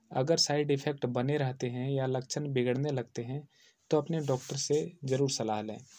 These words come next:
डेनेवो के सामान्य साइड इफ़ेक्ट में जैसे कि नींद आना, चक्कर आना,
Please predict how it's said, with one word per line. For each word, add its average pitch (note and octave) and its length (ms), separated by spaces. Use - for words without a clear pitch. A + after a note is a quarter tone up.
डेनेवो D3+ 480
के E3+ 240
सामान्य D3+ 520
साइड C#3 300
इफ़ेक्ट C#3 340
में C#3+ 180
जैसे C3 280
कि C#3 160
नींद C#3+ 340
आना, B2 360
चक्कर C#3 420
आना, B2 420